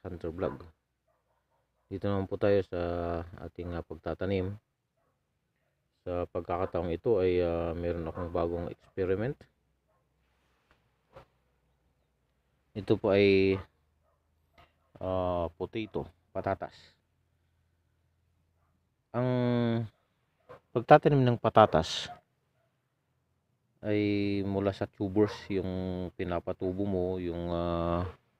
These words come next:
mismong patatas. Tapos kung tumutubo na,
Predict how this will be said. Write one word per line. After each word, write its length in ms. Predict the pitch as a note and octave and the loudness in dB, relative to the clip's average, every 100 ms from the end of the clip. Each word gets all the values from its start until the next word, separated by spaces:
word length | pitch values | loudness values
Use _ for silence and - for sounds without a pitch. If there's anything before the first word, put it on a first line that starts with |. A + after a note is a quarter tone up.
| _ _ - | _ _ -4
mismong 400 | G2+ - F#2+ F2+ | -4 0 0 0
patatas. 720 | - F2+ F2+ E2+ E2+ - - _ _ _ _ _ - _ _ | 2 4 4 4 -4 -10 -20 _ _ _ _ _ -20 _ _
Tapos 320 | - F#2 F#2 - | -10 -8 -8 -4
kung 240 | F2 F2+ | -2 2
tumutubo 560 | G2 F#2 - F#2 F#2 F2+ | 2 4 4 2 0 -2
na, 160 | E2+ | -4